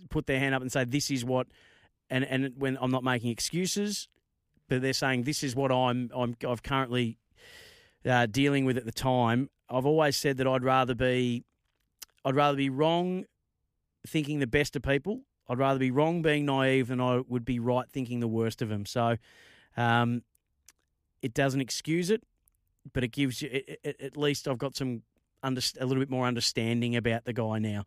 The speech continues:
Um, hey, Hillary, always love chatting to you. I'm sorry we've had to cut it a bit short. I've got some people who've been waiting very patiently. Let's see if we've fixed Sean's,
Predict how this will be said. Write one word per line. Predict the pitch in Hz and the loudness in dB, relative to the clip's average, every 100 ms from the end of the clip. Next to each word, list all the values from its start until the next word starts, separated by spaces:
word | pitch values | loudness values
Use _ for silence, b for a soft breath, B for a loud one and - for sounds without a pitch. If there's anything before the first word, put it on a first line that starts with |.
| b b b b - | b b b b 2
Um, | 135 143 143 _ _ _ _ _ _ | 4 4 -2 _ _ _ _ _ _
hey, | 139 151 | 0 2
Hillary, | 156 156 151 | 4 4 2
always | 151 156 151 | 2 2 2
love | 143 135 | 2 -2
chatting | - 139 139 131 | 2 2 2 4
to | |
you. | 127 127 | 2 2
I'm | 127 131 | -2 -2
sorry | - 147 139 | -2 0 2
we've | 131 | 0
had | 117 | -2
to | |
cut | 123 139 | -2 0
it | 131 | 0
a | 127 | 0
bit | 131 | -2
short. | - 143 | 0 0
I've | 127 | 0
got | 131 - | -2 -4
some | 135 | -8
people | 113 147 139 | -2 0 0
who've | 127 | 0
been | 131 127 | 0 2
waiting | 127 127 120 | 2 2 2
very | 131 120 | 0 2
patiently. | 123 123 113 123 123 | 0 0 -2 -2 -2
Let's | 175 | -2
see | 185 | 0
if | 165 | 0
we've | 160 139 | 0 -2
fixed | 151 - | -4 -6
Sean's, | - 151 147 139 | -2 0 2 2